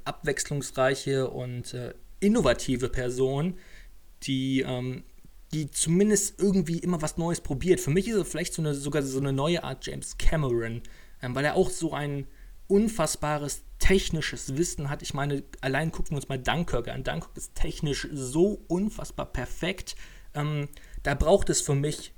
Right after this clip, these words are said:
keinen One-Shot, um irgendwie Gefühl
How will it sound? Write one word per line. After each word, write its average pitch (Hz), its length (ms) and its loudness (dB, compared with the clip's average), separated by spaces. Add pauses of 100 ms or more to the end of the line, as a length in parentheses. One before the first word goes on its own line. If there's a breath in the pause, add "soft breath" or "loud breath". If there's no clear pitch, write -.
keinen 147 560 4 (380)
One-Shot, 135 880 2 (140)
um 135 260 2
irgendwie 147 640 2 (460 loud breath)
Gefühl 160 920 6